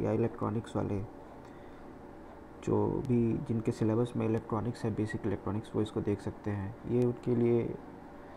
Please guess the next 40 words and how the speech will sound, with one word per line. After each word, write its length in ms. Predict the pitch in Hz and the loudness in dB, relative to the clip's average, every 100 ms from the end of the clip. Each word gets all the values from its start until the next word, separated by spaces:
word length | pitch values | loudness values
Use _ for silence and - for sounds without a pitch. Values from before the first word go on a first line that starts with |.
| - - | -14 -2
beneficial 560 | - 110 110 113 - 127 | 4 4 6 2 2 4
होगा। 240 | 113 107 | 6 4
कोई 240 | 107 117 117 | 4 4 6
भी 100 | 117 | 6
government 460 | 113 110 110 107 | 6 4 4 2
exam, 440 | 110 - 110 107 110 - - 135 | 0 0 0 0 0 -4 -6 0
कोई 120 | 104 | 4
भी 80 | 110 | 4
government 400 | 117 107 110 104 | 6 6 4 2
job 140 | 104 | 0
का 140 | - 110 | 2 -2
कॉम्पिटिशन 500 | 104 104 104 101 101 | 0 -2 -2 -2 -2
होता 240 | 92 95 | -2 0
है, 240 | 95 92 - - - - - | 0 -2 -4 -12 -14 -14 -10
उसमें 220 | - 117 | -4 -2
questions 460 | 110 110 - 107 - | 2 0 0 -4 -2
आते 220 | 85 - | -6 -4
हैं। 240 | 107 101 104 - - - - - - - | -4 -4 -6 -12 -16 -16 -16 -16 -12 -6
इसके 260 | 120 - 131 | -6 2 4
अलावा 560 | 123 120 117 120 120 | 4 4 4 2 2
जब 260 | 117 117 - | -2 -6 2
private 320 | 113 117 117 | 4 4 2
job 180 | 117 113 | 0 2
में 140 | 117 | 2
भी 120 | 113 | 2
जाओगे, 340 | 110 107 110 107 | 4 4 4 2
जो 140 | 117 | 2
technical 420 | 113 113 110 - | 0 0 0 2
round 240 | 110 107 107 | 4 4 2
होता 220 | 104 107 | 0 0
है 60 | 107 | 0
interview 260 | 107 107 | 0 0
में, 120 | 113 | 0
उसमें 280 | 107 - 113 | -2 0 0
भी 100 | 113 | 0
basic 380 | 110 110 110 110 | 0 0 -2 -4
questions 280 | 107 - 110 | -4 -4 -6
पूछे 340 | - 101 110 | -2 -4 -2
जाते 280 | 98 87 101 | -4 -4 -4
हैं। 160 | 95 | -6